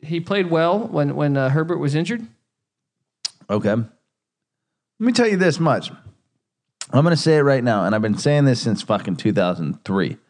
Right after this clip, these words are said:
Speaker 2: Virginia Tech needs to dump. I haven't been saying this part since two thousand three, but they do need to get rid of, uh, Fuente, right? They need to keep Fus-,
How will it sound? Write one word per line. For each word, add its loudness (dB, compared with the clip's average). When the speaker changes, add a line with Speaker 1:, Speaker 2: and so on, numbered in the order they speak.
Speaker 2:
Virginia 0
Tech -2
needs 0
to -2
dump. -4
I -2
haven't 0
been -2
saying -2
this -2
part -8
since -10
two -6
thousand -6
three, -4
but -4
they 4
do 2
need 2
to 0
get 0
rid 0
of, 0
uh, 2
Fuente, -2
right? -4
They -4
need 0
to -6
keep -2
Fus-, -2